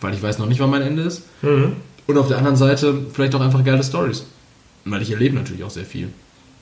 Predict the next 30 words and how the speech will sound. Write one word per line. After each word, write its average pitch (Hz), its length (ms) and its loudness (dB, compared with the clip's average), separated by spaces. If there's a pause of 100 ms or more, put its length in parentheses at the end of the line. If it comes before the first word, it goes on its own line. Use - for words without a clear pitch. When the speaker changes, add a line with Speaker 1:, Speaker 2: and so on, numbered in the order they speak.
(600)
Speaker 1:
Und - 220 4
Speaker 2:
<laughs> - 80 -
Weil 185 80 6
ich 160 140 4
ein 160 100 4 (100)
unfassbar 156 540 2
wichtiger 135 340 -2
Mensch 170 340 0
bin. 135 440 0
Speaker 1:
Ganz 107 220 -4
genau. 123 340 0 (180)
Speaker 2:
Mhm, 135 320 4 (140)
okay, 131 360 -4 (240)
okay. 131 300 -4 (480)
Und 143 340 0 (120)
wenn 135 200 2
du 185 120 2
jetzt, - 440 0
ähm, 135 500 0 (120)
gehen 165 140 0
wir 185 80 4
jetzt 175 140 0
mal 156 100 2
von 151 160 -2
einem 135 120 0
Szenario 160 840 -2
aus, 180 480 0 (600)
wo 147 480 2
es, - 340 -4
ähm, 135 600 0